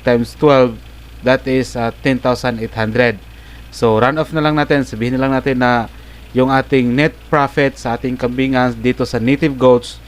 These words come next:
is nasa ten thousand. Yung eight hundred, again, pwede nating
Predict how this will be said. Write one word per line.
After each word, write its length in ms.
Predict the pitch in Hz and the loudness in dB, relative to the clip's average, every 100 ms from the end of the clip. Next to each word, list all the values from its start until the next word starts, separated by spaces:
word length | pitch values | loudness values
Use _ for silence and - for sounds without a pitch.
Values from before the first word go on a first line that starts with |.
| - - - | -20 -20 -10
is 240 | 123 117 | -6 -4
nasa 480 | 131 127 113 127 120 - - | 0 0 0 0 -2 -4 -2
ten 160 | 131 | -2
thousand. 480 | 117 120 110 117 98 | 0 -2 0 -4 -4
Yung 240 | 104 107 104 | -6 -8 -8
eight 200 | 123 127 | -8 -4
hundred, 400 | 139 151 147 135 - - - - - | 0 2 2 0 -8 -20 -20 -16 -6
again, 320 | 120 139 131 - | 0 2 2 -2
pwede 200 | 107 113 | -4 -2
nating 360 | 117 - 131 | -4 -2 -2